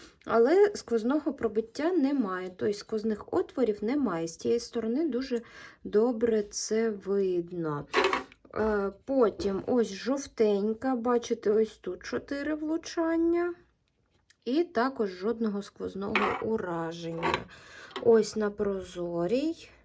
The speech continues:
Бачите, от, е, ці лінзи мають покриття з захистом від чотирьох типів променю юві, е,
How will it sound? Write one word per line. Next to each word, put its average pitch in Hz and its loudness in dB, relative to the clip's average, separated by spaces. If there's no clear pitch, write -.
Бачите, 254 0
от, 202 -4
е, 202 -2
ці - -2
лінзи 226 4
мають 220 2
покриття 214 0
з 202 -4
захистом 220 -2
від 208 -6
чотирьох 214 0
типів 220 0
променю 214 0
юві, 208 0
е, 214 4